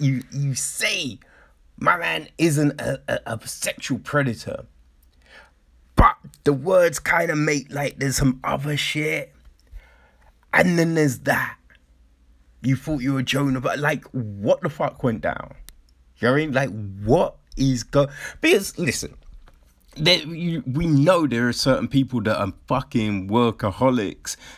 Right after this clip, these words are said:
that, you know what I mean, w-, w-, are so, like,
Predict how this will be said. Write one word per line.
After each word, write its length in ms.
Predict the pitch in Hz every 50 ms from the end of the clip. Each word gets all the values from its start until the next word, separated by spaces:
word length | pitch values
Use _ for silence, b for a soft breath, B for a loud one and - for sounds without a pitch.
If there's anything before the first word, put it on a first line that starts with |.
| B B
that, 340 | 117 123 123 123 120 117 - _ B B B B B B
you 140 | - - 131
know 40 | 131
what 80 | 139
I 20 | 143
mean, 300 | 143 135 131 123 - 127
w-, 140 | 135 139
w-, 280 | - 131 110 - 117 - - -
are 140 | 123 113
so, 920 | 110 - - - - - - 156 147 143 139 139 135 131 127 123 117 110 107 B B B B B _
like, 440 | - 127 123 120 120 - _ -